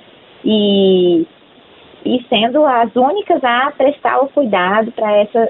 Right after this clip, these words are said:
pra essa criança que teve, é, uma deficiência. E isso é um, é comum,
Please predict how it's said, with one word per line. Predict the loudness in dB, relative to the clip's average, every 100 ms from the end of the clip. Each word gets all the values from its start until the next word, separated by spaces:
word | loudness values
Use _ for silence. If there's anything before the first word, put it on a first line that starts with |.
| -2
pra | 0
essa | 0 -2
criança | -2 0 2 2 0 -4
que | -6 -4
teve, | 0 2 2 0 -6 -20 _
é, | -2 0 0 -2
uma | -2 -2
deficiência. | -2 -2 -4 -6 -8 -8 -12 -20 -20 -20 _ _ _ -20 -20 -20 -20 -10
E | -2 0 0
isso | -2 -4
é | -2 0
um, | -2 -4 -4 -4 -4 -4
é | -6
comum, | -4 -4 -2 0 0